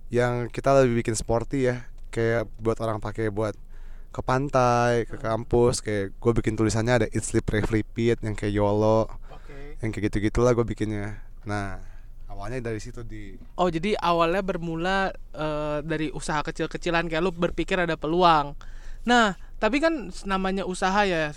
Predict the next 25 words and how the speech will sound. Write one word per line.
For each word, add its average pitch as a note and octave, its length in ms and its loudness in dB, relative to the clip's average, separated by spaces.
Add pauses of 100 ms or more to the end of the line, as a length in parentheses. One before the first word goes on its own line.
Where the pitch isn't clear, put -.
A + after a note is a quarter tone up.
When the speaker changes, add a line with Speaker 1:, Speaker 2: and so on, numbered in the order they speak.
Speaker 2:
berkaca E3+ 560 -4
dari E3+ 240 -4
dua E3 400 -6
pengalaman E3 640 -2
lu G#3 160 -2
ini G#3+ 160 -4
kan A#3 240 -4
kayak D#3+ 400 -4 (240)
ada D#3 240 -4
yang F3 160 -2
nggak D3+ 160 -2
berhasil, F3+ 480 0
ada D#3 160 -2
yang D3 160 -4
berhasil. F3+ 720 -4 (880)
Apa - 240 6
sih C4 160 4
yang A#3+ 80 6
bikin A3 320 2
lu A#3 80 0
tetap G#3 240 -2 (560)
setia G#3 480 4
gitu, F3+ 240 0
pengen E3+ 320 -2
coba F3 400 2